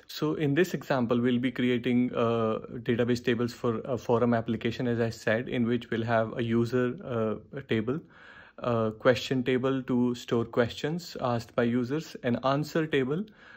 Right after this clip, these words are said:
to store answers for the questions, and a category table to, you know, uh,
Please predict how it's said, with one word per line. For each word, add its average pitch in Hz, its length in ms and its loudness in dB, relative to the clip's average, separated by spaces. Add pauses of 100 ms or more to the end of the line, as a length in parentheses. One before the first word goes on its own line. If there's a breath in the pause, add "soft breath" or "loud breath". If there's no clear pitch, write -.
(160 loud breath)
to 131 380 2
store - 360 -2
answers 123 480 2
for 117 340 2
the 113 200 -6
questions, 135 680 -4 (320 loud breath)
and 156 340 0
a 170 80 0
category 135 800 0
table 127 400 2
to, 127 280 0
you 117 120 2
know, 117 280 4
uh, 123 160 0